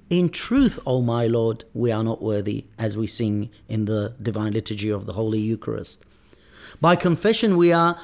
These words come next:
we confess that we are not worthy to be counted as one of your children, as the prodigal boy stated, or the prodigal son, but to be merely counted as servants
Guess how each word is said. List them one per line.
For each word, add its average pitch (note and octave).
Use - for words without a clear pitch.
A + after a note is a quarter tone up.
we D#3
confess F3
that D#3+
we E3+
are F#3
not E3+
worthy E3+
to -
be B2+
counted C3
as A#2
one C3
of A#2+
your A2+
children, A2+
as B2
the A2
prodigal A#2
boy A#2+
stated, A2+
or A#2
the G#2+
prodigal A2
son, A2
but F3+
to G3
be F#3
merely B3
counted G3+
as F3+
servants A#2